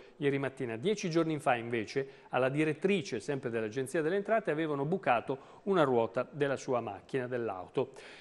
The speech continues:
Da Senigallia invece, auto sul marciapiede con il pass, in via Mastai la sosta è un privilegio, il segretario comunale dice tutto regolare, c'è lo spazio per consentire il passaggio dei pedoni. L'ultima pagina della rassegna, quella di Urbino, il giallo della depurazione, c'è chi deve pagarla e chi no.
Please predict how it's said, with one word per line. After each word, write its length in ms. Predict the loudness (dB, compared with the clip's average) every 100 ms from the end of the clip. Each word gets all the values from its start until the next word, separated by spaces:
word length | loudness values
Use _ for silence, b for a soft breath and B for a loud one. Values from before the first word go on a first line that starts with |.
| B
Da 140 | B 4
Senigallia 560 | 6 8 10 8 6
invece, 360 | 4 4 4 6
auto 360 | 6 6 2
sul 240 | 2 2 2
marciapiede 580 | 2 0 0 4 4 4
con 160 | 2
il 120 | 0
pass, 400 | 4 4 4 2
in 80 | 0
via 140 | 2 2
Mastai 380 | 2 6 6
la 140 | 6 2
sosta 320 | 0 0 -2
è 20 |
un 60 | -2
privilegio, 480 | 0 4 4 4 0
il 60 |
segretario 520 | 0 0 2 4 4
comunale 380 | 2 0 2 2
dice 300 | 0 -4 -4
tutto 280 | 0 0 2
regolare, 520 | 2 4 6 4 2
c'è 160 | 0 0
lo 100 | 0
spazio 500 | 0 2 2 2 -2
per 180 | -2 -2
consentire 720 | 0 2 0 0 0 0 0 B B
il 140 | -2 2
passaggio 540 | 2 4 4 4 2
dei 160 | 2 2
pedoni. 420 | 0 0 -4 -8 B B B
L'ultima 320 | 6 8 8
pagina 360 | 8 6 4 2
della 220 | 4 4
rassegna, 480 | 2 4 4 4 2
quella 180 | 4
di 100 | 6
Urbino, 420 | 4 4 4 4 2
il 100 | 2
giallo 400 | 4 6 4 2
della 240 | 2 2
depurazione, 800 | 0 0 4 4 4 2 2 2
c'è 200 | 0 0
chi 100 | 0
deve 220 | 2 2
pagarla 400 | 4 4 4 4
e 60 | 2
chi 140 | 2
no. 260 | 2 2 0